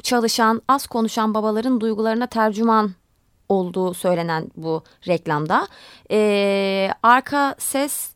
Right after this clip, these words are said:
Demet Akbağ seslendirmiş yanlış değilsem. "Konuşsana bir tanem, neden hep susuyorsun? Susmak neyi halleder, neden anlatmıyorsun?" diyor. Reklamda masada, e, yani akşam, e, yemek masasında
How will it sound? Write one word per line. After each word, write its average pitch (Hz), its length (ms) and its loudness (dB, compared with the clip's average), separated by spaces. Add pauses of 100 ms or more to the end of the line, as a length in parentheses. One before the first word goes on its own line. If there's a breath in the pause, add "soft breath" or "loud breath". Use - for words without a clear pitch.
Demet 233 220 -4
Akbağ 208 340 -2
seslendirmiş 180 840 -8
yanlış 175 340 -4
değilsem. 175 360 -4 (320 loud breath)
"Konuşsana 269 600 0
bir 262 120 -2
tanem, 208 440 0
neden 226 220 0
hep 226 200 -4
susuyorsun? 220 640 -6
Susmak 262 480 -4
neyi 240 180 0
halleder, 196 480 0
neden 220 340 -2
anlatmıyorsun?" 185 760 -2
diyor. 311 260 0 (400 loud breath)
Reklamda 285 680 2
masada, 269 640 0
e, 214 60 0 (440)
yani 180 300 -2
akşam, 220 440 -2 (300)
e, 190 140 -4
yemek 190 560 -2
masasında 196 560 -4